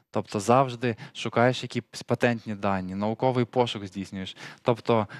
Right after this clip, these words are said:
без перебільшення, е, можна сказати, що ми займаємось не тільки інженерною, а ще й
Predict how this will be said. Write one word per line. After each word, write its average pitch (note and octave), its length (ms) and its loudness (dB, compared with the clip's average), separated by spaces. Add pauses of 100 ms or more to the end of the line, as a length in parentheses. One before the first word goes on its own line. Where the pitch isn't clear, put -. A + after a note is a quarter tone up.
(120)
без A#2+ 200 2
перебільшення, B2 920 2
е, G2+ 320 2
можна B2+ 380 2
сказати, C3+ 440 2
що - 140 -8
ми C3+ 180 -2
займаємось A#2 520 0 (680)
не A2+ 140 0
тільки E3+ 280 2
інженерною, A#2 520 4
а A2 80 -2
ще C#3+ 160 4
й C#3 120 2